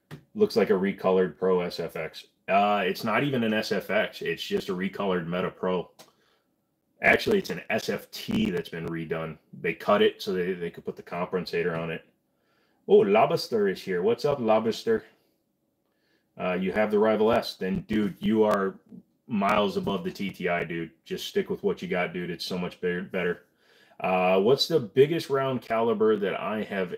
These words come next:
ever shot? Well, technically a musket ball's a round, but if you're talking about centerfire guns, uh, fifty B M G out of an M eighty-two A one is the largest caliber gun I ever shot.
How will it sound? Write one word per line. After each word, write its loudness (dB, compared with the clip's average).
ever 0
shot? -2
Well, -2
technically 0
a 2
musket 0
ball's -2
a -10
round, -4
but 0
if 2
you're 0
talking -2
about 0
centerfire 2
guns, -2
uh, -4
fifty -4
B -4
M -4
G -2
out 0
of -8
an -6
M -6
eighty-two -6
A -2
one -8
is -14
the -6
largest -6
caliber -4
gun -6
I -4
ever -8
shot. -6